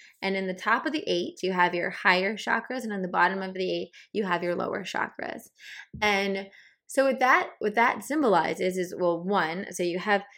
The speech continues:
your lower chakras are your earthly chakras, right? Your higher chakras are your divine chakras. Um, and so practical magic,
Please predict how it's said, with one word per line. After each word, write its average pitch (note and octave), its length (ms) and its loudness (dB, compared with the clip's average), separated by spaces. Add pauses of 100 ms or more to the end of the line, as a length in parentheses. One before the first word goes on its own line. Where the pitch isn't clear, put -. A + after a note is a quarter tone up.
(140)
your G3+ 220 4
lower D#4 320 2
chakras F#3+ 560 2
are G3 300 6
your F#3 340 2
earthly F#3+ 340 0
chakras, - 640 -8
right? A3 180 0
Your G3+ 160 0
higher B3+ 280 -2
chakras A#3 360 -4
are A3+ 40 0
your A3 120 2
divine F#3 380 -6
chakras. - 480 -10 (540)
Um, F3+ 540 4 (460)
and G#3 300 2
so F#3+ 560 6 (920)
practical G3 680 6
magic, D#4 1160 4